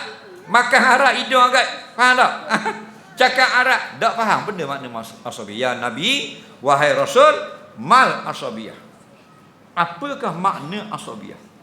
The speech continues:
Cerita terang kau. Nabi kata, "Al asabiyatu an tu'ina qaumakum ala zulmihim."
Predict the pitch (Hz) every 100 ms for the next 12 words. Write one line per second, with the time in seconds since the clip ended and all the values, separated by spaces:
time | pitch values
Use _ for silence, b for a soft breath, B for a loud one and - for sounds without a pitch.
0 | - - 226 208 156 110 123 - - -
1 | - - B B B B 123 143 156 147
2 | 160 156 - 143 143 - 127 - 123 104
3 | 208 175 151 139 139 127 127 135 120 127
4 | 131 156 185 156 131 123 - 190 170 143
5 | 135 - 120 90 - - 120 117 135 120
6 | 98 156 165 117 113 104 101 85